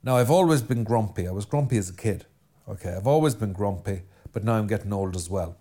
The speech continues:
So, becoming a grumpy old man. So I want to sound off a bit. I,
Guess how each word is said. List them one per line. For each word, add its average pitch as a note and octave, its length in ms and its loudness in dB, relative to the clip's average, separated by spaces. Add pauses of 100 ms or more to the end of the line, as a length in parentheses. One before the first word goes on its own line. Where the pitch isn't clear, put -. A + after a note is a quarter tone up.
(160)
So, - 300 -4 (580)
becoming C3+ 440 0
a A#2 60 0
grumpy G#2 460 -2
old E2+ 260 -10
man. - 140 -14 (1800)
So - 140 -8
I C3+ 60 2
want D#3+ 160 2
to - 40 -8
sound D3+ 380 0
off B2+ 240 0
a F2 60 -6
bit. F2 260 -10 (1200)
I, E3+ 120 0